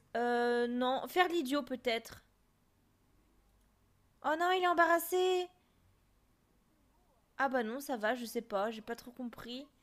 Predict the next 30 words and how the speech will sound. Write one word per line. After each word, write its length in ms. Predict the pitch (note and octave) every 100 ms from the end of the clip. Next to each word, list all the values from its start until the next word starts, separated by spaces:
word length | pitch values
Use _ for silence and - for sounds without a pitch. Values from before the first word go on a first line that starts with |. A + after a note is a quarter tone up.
| _ _ _ _ _ _ _ _ _ -
Non, 260 | B3+ C4
euh, 100 | B3+
la, 160 | B3 B3 B3
la 240 | B3+ B3+ C4
poignée 240 | C#4+ D4+
de 80 | D4
main 120 | C#4+
vibrante, 380 | C4 A#3+ D4+ D4+
c'est 140 | -
peut-être 140 | C#4+ D4
un 80 | C4+
petit, 340 | B3 B3 - -
un 160 | C#4+
petit 340 | C#4+ - - D4+ _ -
peu 200 | D#4 C#4
trop 300 | - - C4
violent. 720 | A#3+ A#3 C4+ C4 C4 C#4+ E4 - _ _ _ _ _ _ _ _ _ _ _ _ -
Oh 100 | D4 G#4+
là 80 | F4
là, 360 | E4 F4 F4+
mais 160 | F4 C4+
elle 60 | B3
lui 80 |
fout 200 | A#3+ B3+
des 100 | A#3
gros 260 | B3 A#3 D4+
vents, 320 | D4 F#4+ A4 G4
là. 340 | E4+ E4+ E4+ - _ - - - -
Ah 80 |
oui, 80 | E4+